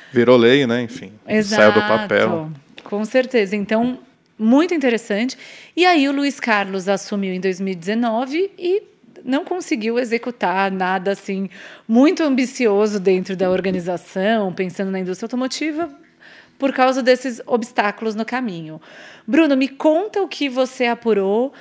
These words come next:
Speaker 2: de, de pretensões do Márcio de Lima Leite e da instituição como um todo.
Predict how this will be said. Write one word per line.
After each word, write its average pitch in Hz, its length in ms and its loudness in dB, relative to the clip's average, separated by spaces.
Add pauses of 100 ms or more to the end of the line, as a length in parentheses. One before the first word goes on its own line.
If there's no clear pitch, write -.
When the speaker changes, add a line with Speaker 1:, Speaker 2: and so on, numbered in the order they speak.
(380)
Speaker 2:
de, 208 880 -4 (100)
de 202 160 -2
pretensões 247 880 2
do 202 120 -2
Márcio 196 500 0
de 185 140 -4
Lima 190 240 -2
Leite 196 460 0
e - 20 -6
da 240 440 2 (320)
instituição 208 640 -4
como 190 220 -6
um 185 80 -6
todo. 160 320 -8